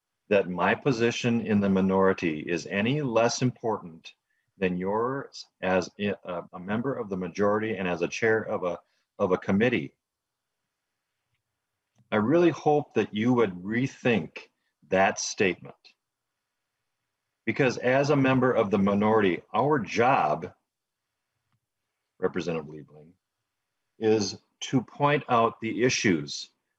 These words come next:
that have been brought up because of the content of those bills, to point out the flaws, to point out the concerns that members of the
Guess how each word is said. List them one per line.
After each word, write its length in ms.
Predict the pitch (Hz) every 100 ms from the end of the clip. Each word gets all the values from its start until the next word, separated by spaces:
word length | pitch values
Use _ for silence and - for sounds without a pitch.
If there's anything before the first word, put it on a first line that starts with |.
| _ 107
that 140 | 101
have 160 | 113 98
been 180 | 107
brought 440 | 98 101 104 117 107
up 360 | 107 98 - -
because 520 | 110 - - 156 139
of 300 | - 101 80
the 80 | 82
content 600 | - 101 85 - 82 78
of 160 | 92 82
those 200 | 85 71
bills, 480 | - - _ - - _ _ _ _ _
to 140 | - 135
point 400 | - 156 156 -
out 340 | 120 139 - 104
the 100 | 95
flaws, 520 | - 98 80 76 73 -
to 140 | 120
point 400 | - - 143 143 -
out 320 | 131 127 -
the 80 | -
concerns 840 | - 95 - 123 120 92 92 - _ _ _ _ -
that 300 | 120 117 - _ _ _ _ -
members 460 | 117 135 151 156 127
of 400 | 113 113 120 123 104
the 420 | 104 107 101